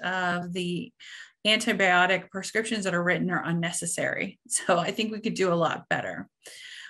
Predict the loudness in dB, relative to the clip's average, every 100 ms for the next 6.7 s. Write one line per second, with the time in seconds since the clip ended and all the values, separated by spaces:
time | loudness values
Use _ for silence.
0 | 4 8 8 8 4 6 6 6 4 4
1 | 6 6 6 4 2 2 -4 -6 -2 0
2 | 0 0 0 2 2 2 0 0 2 4
3 | 2 2 -2 -4 -4 -6 2 6 6 6
4 | 2 2 -2 -2 0 -2 -4 -4 -2 -2
5 | -2 -6 -2 2 4 4 2 0 -2 0
6 | 0 0 -2 -2 -2 -2